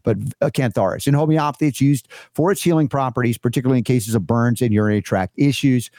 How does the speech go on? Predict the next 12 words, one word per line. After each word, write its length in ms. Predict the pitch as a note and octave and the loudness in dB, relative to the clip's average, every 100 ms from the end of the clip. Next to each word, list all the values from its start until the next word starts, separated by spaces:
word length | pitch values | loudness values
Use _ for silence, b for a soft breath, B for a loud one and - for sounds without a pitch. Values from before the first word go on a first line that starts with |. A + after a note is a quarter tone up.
| b b - | b b -2
The 80 | A#2 | 2
beetle 260 | C3+ C3+ | 2 2
is 120 | A#2+ E2+ | 0 0
dried 340 | B2 B2 B2+ | 0 0 0
and 120 | B2+ | -2
crushed 320 | - B2 A2 - | -2 -2 -2 0
to 60 | |
make 180 | A2+ A2+ | 0 0
the 80 | G#2 | 0
homeopathic 640 | A2+ A2 G2 A#2 G#2+ C#3 | 2 2 2 0 0 0
remedy. 360 | D3+ F3 A2+ - B B B B | 2 2 0 -4 B B B B
Now, 320 | C#3+ C#3+ F2 | -2 0 -4